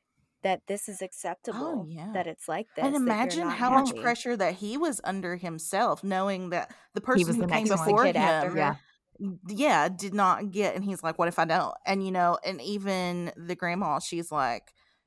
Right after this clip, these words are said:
Speaker 2: you can tell that that's also frustrating her because it's like, "Why didn't she get a gift? What's wrong?" And then instead of being like, "Well, maybe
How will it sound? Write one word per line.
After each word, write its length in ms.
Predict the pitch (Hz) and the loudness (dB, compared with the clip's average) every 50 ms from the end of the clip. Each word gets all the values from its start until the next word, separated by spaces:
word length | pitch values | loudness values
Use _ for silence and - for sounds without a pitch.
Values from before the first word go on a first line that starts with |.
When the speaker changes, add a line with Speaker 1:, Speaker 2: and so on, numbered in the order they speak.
| _ - | _ -8
Speaker 2:
you 180 | 196 208 220 214 | -8 -6 -8 -8
can 200 | - 208 196 175 | -8 -8 -6 -2
tell 240 | - 180 180 180 | 0 2 2 2
that 140 | 175 170 165 | 2 0 -2
that's 220 | - 175 185 - - | -2 -4 -4 -4 -2
also 340 | - 160 180 202 - 208 | -2 -2 -2 0 -2 -6
frustrating 540 | 202 - 175 151 - - - 151 143 147 165 | -4 -4 -4 -6 -6 -6 -6 -6 -6 -6 -8
her 180 | 170 151 101 - | -8 -8 -8 -8
because 260 | - 170 - 185 160 117 | -10 -12 -12 -12 -12 -12
it's 120 | - - | -10 -8
like, 140 | 139 160 160 - | -8 -8 -8 -6
"Why 220 | 147 160 165 151 160 | -2 2 2 2 2
didn't 200 | 185 - 180 - | 0 -4 -8 -10
she 140 | - - 180 | -10 -8 -6
get 120 | 180 - - | -6 -6 -6
a 20 | |
gift? 320 | - 92 69 - _ _ _ _ _ _ _ - | -8 -12 -12 -14 _ _ _ _ _ _ _ -6
What's 360 | 185 196 196 196 - - - | -2 0 0 0 0 -2 -8
wrong?" 480 | 165 165 170 156 127 110 - 190 214 - - - - - 196 - | -2 0 2 2 2 0 0 -4 -8 -12 -14 -20 -20 -10 -2 0
And 140 | 190 202 214 | 0 2 2
then 140 | 220 220 | 2 0
instead 400 | 226 208 202 202 - - 220 220 220 | 0 -2 -4 -4 -2 0 2 2 2
of 100 | 214 208 | 0 -2
being 280 | 220 214 208 202 202 196 | -2 -2 -2 -2 -2 -2
like, 240 | 190 185 190 - - | -2 -2 -2 -2 -4
"Well, 80 | 196 196 | -2 0
maybe 540 | 202 202 214 220 208 214 208 208 214 208 | 0 0 0 0 -2 -4 -4 -6 -6 -8